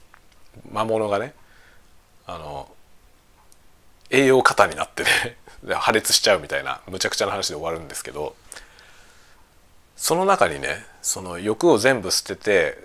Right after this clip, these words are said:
解放されようとするシーンが出てくるんですね。アサリちゃんがね。アサリちゃんが「何にもいらない、何にもいらない」ってやって、で、そうすると欲を吸って生きてる魔物から解放されるんですよ。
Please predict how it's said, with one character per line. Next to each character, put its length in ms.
解 200
放 160
さ 140
れ 80
よ 140
う 20
と 100
す 140
る 60
シ 180
ー 60
ン 20
が 100
出 80
て 120
く 80
る 40
ん 40
で 40
す 120
ね。 80
ア 100
サ 140
リ 80
ち 80
ゃ 40
ん 60
が 80
ね。 160
ア 80
サ 100
リ 100
ち 100
ゃ 40
ん 80
が 220
「何 200
に 80
も 120
い 60
ら 120
な 100
い、 60
何 200
に 80
も 120
い 40
ら 100
な 100
い」 60
っ 0
て 100
や 60
っ 40
て、 360
で、 380
そ 160
う 20
す 100
る 80
と 180
欲 320
を 60
吸 180
っ 40
て 120
生 60
き 80
て 100
る 60
魔 140
物 200
か 120
ら 80
解 200
放 140
さ 160
れ 80
る 120
ん 80
で 60
す 100
よ。 100